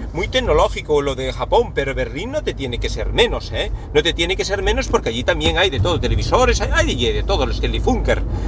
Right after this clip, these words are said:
Entonces, allí marchamos, para... Nos vamos ahora mismo en Iberia. Entonces, claro, bueno, esta chica, ya le dije, "Mira, allí vamos a ver el muro",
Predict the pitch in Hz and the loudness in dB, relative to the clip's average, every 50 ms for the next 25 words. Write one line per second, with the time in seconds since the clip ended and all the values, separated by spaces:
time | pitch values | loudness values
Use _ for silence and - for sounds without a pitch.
0 | - - - - - - 262 285 277 - 285 269 254 - 311 269 - - - - | -2 -2 -2 0 0 2 2 2 4 4 4 4 4 0 -2 -2 -2 -4 -4 2
1 | - 196 208 208 269 262 220 196 - - - - 247 277 240 233 - - - 170 | 4 4 4 4 2 2 4 2 2 2 2 2 2 2 2 0 -2 0 0 2
2 | 160 165 - - 165 180 233 302 269 - - 233 294 202 254 - - 165 190 226 | 2 2 2 0 0 0 0 -2 -2 0 2 0 2 2 0 -2 0 0 0 0
3 | 220 185 - 170 - - 254 269 254 - - - - - - - - 180 180 170 | 0 0 -2 -4 -4 -4 -4 -4 -4 -4 -6 -6 -6 -4 -4 0 2 2 2 2
4 | 170 165 156 143 127 127 127 123 107 - 107 117 117 - - 233 254 285 - - | 2 0 0 0 0 0 0 0 0 -4 -2 -2 -2 -2 -2 -4 -4 -4 -4 0
5 | - 311 294 269 240 226 - 277 269 240 - - 208 180 160 147 143 139 139 151 | 2 4 4 4 2 -2 -4 -4 -4 -4 -4 -2 2 4 4 4 4 2 0 0
6 | 180 156 135 120 - - - - - - 165 170 160 - 160 147 - 185 185 - | 0 -2 -2 -4 -6 -10 -8 -8 -4 -4 -4 -2 2 0 0 0 0 -4 0 2
7 | 220 254 262 196 151 139 131 127 143 139 127 131 156 170 - - 127 139 127 123 | 4 4 4 4 0 -2 -2 0 0 0 0 -2 -6 -6 -6 -6 -6 -4 -4 -4
8 | 113 123 139 143 127 131 - 143 127 131 131 123 123 120 120 131 175 262 294 285 | -2 0 0 0 0 -2 -4 -2 -2 -2 -2 -2 -2 -4 -2 0 2 4 4 4
9 | 311 311 294 | 2 0 0